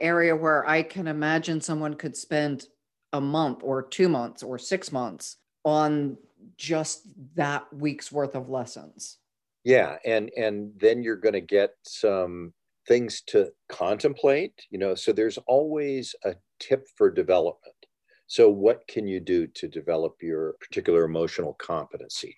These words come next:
Speaker 2: Or what can you do to strengthen the inspirational motivation component of transformational leadership? So in common sense terms, how can I be a more inspirational leader? What are the things that I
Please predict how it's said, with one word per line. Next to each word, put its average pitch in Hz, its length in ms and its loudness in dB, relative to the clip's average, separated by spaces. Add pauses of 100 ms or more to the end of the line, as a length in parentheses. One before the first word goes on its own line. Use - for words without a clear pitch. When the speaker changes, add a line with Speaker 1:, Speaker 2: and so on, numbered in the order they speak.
(300)
Speaker 2:
Or 95 320 0
what 101 280 2
can 110 200 -4
you 95 180 -2
do 95 560 4 (300)
to 98 160 -4
strengthen 95 1200 -2 (180)
the 90 300 2
inspirational 98 920 4
motivation 90 880 2
component 92 720 -6 (180)
of 85 260 0
transformational 85 920 -4
leadership? 90 540 2
So 87 260 2 (140)
in 92 140 0
common 98 320 2
sense - 320 0
terms, 90 300 0 (200)
how 123 140 2
can 104 160 0
I 98 80 2
be 98 140 4
a 92 40 6
more 92 280 -2
inspirational 80 840 -2
leader? 80 340 -6
What 82 180 -4
are 78 80 0
the 76 160 -8
things 80 340 -14
that 76 120 -8
I 76 140 -16